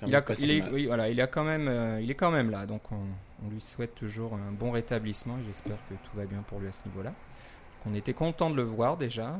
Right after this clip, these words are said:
Speaker 2: euh, c'était la bonne nouvelle. Euh, voilà, donc on savait un peu quel était, euh, le contenu de, de cette keynote, hein, il y avait pas trop de mystère cette fois-ci, euh, bizarrement même, ça avait été annoncé par une, euh,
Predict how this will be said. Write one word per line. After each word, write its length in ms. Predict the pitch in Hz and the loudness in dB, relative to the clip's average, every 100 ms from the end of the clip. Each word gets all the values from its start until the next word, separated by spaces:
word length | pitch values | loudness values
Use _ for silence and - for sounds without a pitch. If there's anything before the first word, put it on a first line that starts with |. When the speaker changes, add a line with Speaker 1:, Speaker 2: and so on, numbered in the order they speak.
| 165 | -6
Speaker 2:
euh, 100 | 110 | -8
c'était 280 | 104 - - | -8 -10 -6
la 80 | 104 | -4
bonne 180 | 101 101 | -4 -4
nouvelle. 420 | 101 101 127 196 214 - - - - - - - | -2 -2 -2 -4 -8 -16 -20 -20 -20 -20 -20 -4
Euh, 240 | 127 120 117 | 6 8 10
voilà, 220 | 131 143 | 10 8
donc 220 | 139 151 | 8 2
on 100 | 156 | 0
savait 340 | 170 196 180 202 | 4 6 8 8
un 120 | 180 | 6
peu 160 | 160 180 | 6 6
quel 200 | 170 151 | 6 4
était, 220 | 147 156 | 2 4
euh, 380 | 151 131 120 113 | 6 6 6 4
le 160 | 113 | 2
contenu 520 | - 143 139 143 139 | 0 -2 -2 0 0
de, 460 | 123 107 101 101 101 101 - | 2 0 0 -2 -4 -8 -10
de 80 | 110 | -8
cette 260 | 107 117 - | -4 -4 -6
keynote, 460 | - 98 101 131 | -4 -2 0 -2
hein, 80 | 107 | -4
il 60 | 107 | -4
y 40 | |
avait 200 | 98 92 - - - - - | -4 -8 -10 -16 -16 -16 -10
pas 120 | - 139 | -6 -6
trop 300 | - - 123 | -4 -4 0
de 60 | |
mystère 540 | 117 110 - - 131 147 | 0 0 -2 -2 -2 -2
cette 160 | 135 | -6
fois-ci, 540 | - 135 127 151 160 147 | -4 -2 -2 -2 -2 0
euh, 100 | 107 | -2
bizarrement 580 | 101 117 123 120 123 | -2 0 0 2 0
même, 240 | 127 107 110 | 0 0 -2
ça 140 | - | -4
avait 140 | 98 101 | -4 -4
été 120 | - | -2
annoncé 460 | 104 104 104 - | -2 -2 -4 -8
par 260 | 117 107 101 | -6 -6 -6
une, 180 | 98 95 | -6 -6
euh, 180 | 92 | -8